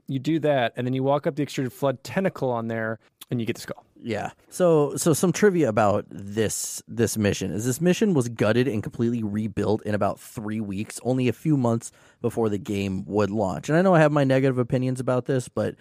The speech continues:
Speaker 2: this mission would go down as one of the worst missions in the franchise, and a lot of Bungie developers even agreed with that. They said, like, "This mission was rushed, we just had to get through it."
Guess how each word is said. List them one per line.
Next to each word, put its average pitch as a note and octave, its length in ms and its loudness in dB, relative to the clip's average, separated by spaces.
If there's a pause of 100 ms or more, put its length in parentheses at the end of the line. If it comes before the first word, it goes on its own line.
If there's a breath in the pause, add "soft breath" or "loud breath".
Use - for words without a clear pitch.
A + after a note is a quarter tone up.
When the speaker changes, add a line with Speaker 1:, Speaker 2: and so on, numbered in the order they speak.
(240 soft breath)
Speaker 2:
this C#3 180 0
mission D#3+ 360 2
would B2 260 4
go A#2+ 160 4
down G#2+ 320 0
as G2+ 180 -8
one G#2+ 120 -4
of G2+ 40 -8
the G2 80 -6
worst F#2 340 -4
missions G2+ 380 0
in G2+ 80 -2
the G2+ 80 -4
franchise, A#2 560 0
and G#2 140 -4
a G2+ 40 0
lot A2+ 280 2
of A2 200 -4
Bungie G#2 400 -2
developers F#2+ 540 -4
even D#2+ 320 -6
agreed G2 400 -6
with - 140 -14
that. B1+ 220 -10
They A2 120 -2
said, G2+ 260 0
like, G2+ 360 -6
"This D3+ 200 2
mission D#3 280 2
was A2 160 2
rushed, G#2 420 2
we G#2+ 140 0
just G2+ 180 -4
had G2 160 0
to G#2 60 -2
get G2+ 200 -4
through G2+ 360 -4
it." D2 180 -10